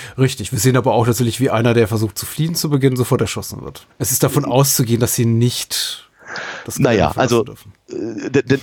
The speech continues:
Speaker 2: dennoch, sie haben Waffen und sie
Speaker 1: Sie haben
Speaker 2: können
Speaker 1: Freiheit, ja, ja, genau.
Speaker 2: Ja, sie könnten, sie könnten anders handeln, als sie tun,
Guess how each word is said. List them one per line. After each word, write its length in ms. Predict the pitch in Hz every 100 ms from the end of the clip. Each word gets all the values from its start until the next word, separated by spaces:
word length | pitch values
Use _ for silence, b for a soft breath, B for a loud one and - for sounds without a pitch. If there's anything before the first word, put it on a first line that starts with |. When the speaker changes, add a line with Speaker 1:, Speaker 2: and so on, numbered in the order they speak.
| -
Speaker 2:
dennoch, 200 | 120 98
sie 140 | 110
haben 280 | 107 113 123
Waffen 360 | 104 101 139 160
und 120 | - 110
sie 60 |
Speaker 1:
Sie 60 | 139
haben 100 | 160
Speaker 2:
können 100 | 123
Speaker 1:
Freiheit, 440 | 139 131 113 104
ja, 100 | 110
ja, 200 | 113 113
genau. 300 | 110 110 107 _ -
Speaker 2:
Ja, 240 | 104 95 87
sie 100 | 107
könnten, 240 | - 123 120
sie 80 |
könnten 300 | 113 120 117
anders 340 | 123 117 117 -
handeln, 260 | 113 110
als 200 | 95 107
sie 80 | -
tun, 400 | - 117 127 156